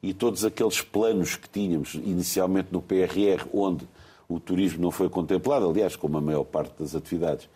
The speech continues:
mas o plano P R T, que foi o plano de reativar o turismo, que foi feito exatamente para isso, tem lá verbas extremamente importantes, da ordem dos quatro mil milhões de euros, para capitalização de empresas, através de apoios, através de capital de risco, através de obrigações, através de quase capital.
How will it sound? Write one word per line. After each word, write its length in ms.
mas 240
o 60
plano 380
P 220
R 180
T, 340
que 80
foi 120
o 20
plano 260
de 60
reativar 420
o 40
turismo, 380
que 500
foi 120
feito 380
exatamente 640
para 140
isso, 320
tem 200
lá 200
verbas 720
extremamente 720
importantes, 540
da 100
ordem 240
dos 160
quatro 320
mil 100
milhões 320
de 60
euros, 260
para 200
capitalização 880
de 120
empresas, 540
através 440
de 80
apoios, 420
através 460
de 60
capital 400
de 100
risco, 280
através 360
de 60
obrigações, 640
através 320
de 80
quase 240
capital. 440